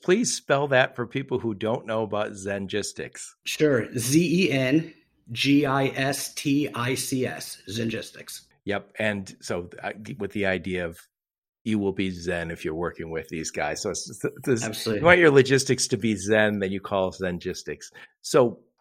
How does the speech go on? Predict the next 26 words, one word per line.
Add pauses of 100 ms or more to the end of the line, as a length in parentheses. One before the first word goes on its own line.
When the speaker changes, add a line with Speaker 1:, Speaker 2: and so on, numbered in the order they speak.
Speaker 1:
and
now
I
know
Zengistics
is
one
of
those
fast-growing
freight
brokerages.
Not, (260)
there's
a
lot
of
smaller
freight
brokerages.
You
guys
have
grown
really
qu-,